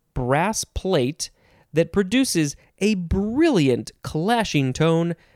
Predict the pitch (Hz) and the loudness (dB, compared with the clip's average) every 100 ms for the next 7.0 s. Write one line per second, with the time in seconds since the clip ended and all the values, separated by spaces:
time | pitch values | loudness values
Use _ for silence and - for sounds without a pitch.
0 | _ - 143 117 110 113 135 160 175 - | _ -4 -2 0 -4 -4 -2 0 -2 -6
1 | - 214 240 - 165 190 190 151 127 156 | -4 -2 -2 -2 0 2 0 -2 0 0
2 | 175 - - 170 - _ - 180 139 135 | 0 -2 -4 -6 -8 _ 0 2 4 0
3 | - _ _ 139 127 117 120 208 220 202 | -6 _ _ 0 0 0 -2 0 0 -4
4 | - 156 143 - 185 123 117 117 _ _ | -6 -4 -4 -2 0 0 -2 -8 _ _
5 | - - - 185 185 - _ _ 143 135 | -10 -6 -2 -2 -2 -12 _ _ -10 -2
6 | 151 175 277 302 - 139 127 120 113 120 | 0 0 0 -2 -2 -2 -2 -2 -4 -6